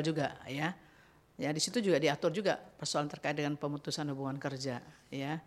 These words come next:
Supaya luas nanti, ya, bacaannya. Seperti itu. Kalau tidak ada lagi yang mau disampaikan, saya akan menyampaikan terkait dengan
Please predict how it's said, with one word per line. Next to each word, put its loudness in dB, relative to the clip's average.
Supaya 8
luas 12
nanti, 2
ya, 0
bacaannya. 0
Seperti 0
itu. 2
Kalau 8
tidak 10
ada 10
lagi 10
yang 8
mau -
disampaikan, 8
saya 8
akan 4
menyampaikan 4
terkait 6
dengan 6